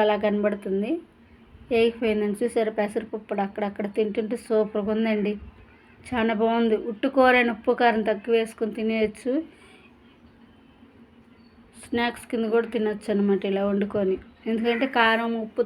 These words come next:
తగ్గితే తినేయచ్చండి. చాలా బాగుంటుందండి కూర. మాది పప్పులో నంచుకోవడానికి వేపుకున్నాం. మీరు కూడా ఇలా ట్రై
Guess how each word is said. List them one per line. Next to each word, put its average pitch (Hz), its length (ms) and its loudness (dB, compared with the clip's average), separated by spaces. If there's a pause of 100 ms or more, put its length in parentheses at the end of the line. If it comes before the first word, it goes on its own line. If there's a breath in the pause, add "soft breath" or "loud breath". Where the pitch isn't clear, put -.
తగ్గితే 220 400 -6 (140)
తినేయచ్చండి. 220 680 -2 (600 loud breath)
చాలా 254 240 6 (100)
బాగుంటుందండి 247 600 4 (100)
కూర. 214 200 0 (1000)
మాది 220 320 0
పప్పులో 240 360 2 (100)
నంచుకోవడానికి 226 680 -2
వేపుకున్నాం. 208 500 -2 (600 loud breath)
మీరు 262 240 6
కూడా 254 180 10
ఇలా 226 120 8 (100)
ట్రై 233 120 8